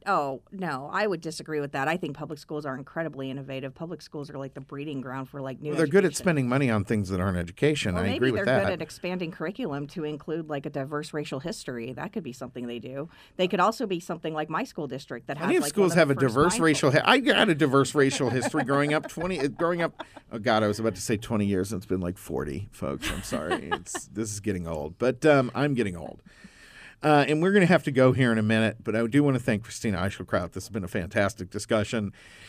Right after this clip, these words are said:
Speaker 2: She's more than welcome to come back on and talk about anything at any time. We can have all sorts of arguments. I will trade you time on broken potholes for fewer text chains at nine P M at night.
Speaker 1: <laughs>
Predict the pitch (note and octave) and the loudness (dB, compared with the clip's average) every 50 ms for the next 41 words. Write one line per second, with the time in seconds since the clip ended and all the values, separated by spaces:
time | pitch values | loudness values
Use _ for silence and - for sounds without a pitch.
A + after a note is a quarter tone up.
0 | - - _ - - - A2+ A2 G#2 B2 D3 D#3+ E3 E3 D#3 C#3 B2+ A#2 A2+ - | -20 -20 _ -16 -12 -10 -10 -6 -2 0 4 4 4 4 4 4 2 2 0 0
1 | A#2 G#2 G#2 - B2 A2+ G#2+ G#2+ G#2+ G#2 - G#2+ G2 G2 G2 F#2 - A#2 A2 - | -2 -4 -2 -2 -2 0 2 4 4 4 2 0 0 0 -2 -2 0 0 0 0
2 | - G2 F#2+ E2+ - - C#3+ E3 E3+ E3 D3+ D3+ C#3 B2+ B2 A#2 A#2+ A#2 A#2 A2 | 0 -2 -4 -4 0 2 4 4 4 4 4 2 2 4 4 2 2 2 2 0
3 | A2 A2+ F#3+ F#3+ G3+ F#3+ F#3+ F3+ F3 E3+ D#3+ - - - - - - - - - | 0 2 4 6 6 8 8 6 6 4 2 -2 -4 -6 -6 -2 -2 -2 -2 0
4 | - - C#3+ C#3 B2 A#2 A2 G#2+ G2+ G#2+ C3 A#2 A2 F2+ - - A2+ B2+ C#3 C#3 | -2 -2 -2 -2 -4 -4 -6 -6 -6 -4 -4 -4 -4 -6 -4 0 2 4 4 4
5 | C3+ - D#3 C3+ B2 - - A2 A2+ F#2+ G#2+ A#2+ A2 G#2 A2+ G#2+ A2+ A2+ G#2+ G#2 | 4 4 4 2 2 2 -2 0 2 4 4 4 4 2 2 2 2 2 0 -2
6 | - - - - - - - _ - - - - - - - _ _ - F#2+ A#2+ | -4 -8 -12 -12 -14 -18 -20 _ -20 -20 -20 -20 -20 -20 -20 _ _ -2 0 0
7 | B2 A#2 A2 G#2+ A2 - - F3 D#3+ D#3+ D3 C#3 C3+ C#3+ C3+ - - - C#3 C3+ | 2 2 0 -4 -6 -2 2 6 6 6 6 6 6 6 6 6 4 2 4 6
8 | C#3 C3+ C3 B2 A2+ G2+ B2 A#2 - A#2 G#2 A#2 B2 A2 G#2 G2+ A#2 G#2+ G2+ - | 6 6 6 4 4 4 2 2 2 0 0 4 4 4 4 4 2 2 0 0
9 | - - A2+ G2+ - - C3 A#2 A2 G#2+ - - C3+ C3 - - - C#3 B2 A#2+ | -4 -6 -6 -4 -2 -2 0 0 0 2 4 4 4 4 2 -2 -2 -2 0 0
10 | A#2 G#2 B2 A#2 - G#2+ - - - - F4 - - - - - - F4+ C#4+ D4+ | -2 -2 -2 -2 0 2 2 4 4 6 4 6 6 4 4 4 4 4 6 6
11 | D#4 D4+ D4+ - - F4+ - - - - - D#4+ A4+ - - E4 - - - D#4 | 6 6 6 4 2 2 2 2 0 0 -2 -4 -6 -4 -6 -10 -10 -10 -12 -12
12 | - - - - - - - D#4 F4+ F#4 F4+ F4+ G4 - | -12 -14 -18 -20 -20 -16 -10 -6 -4 -2 0 0 0 -2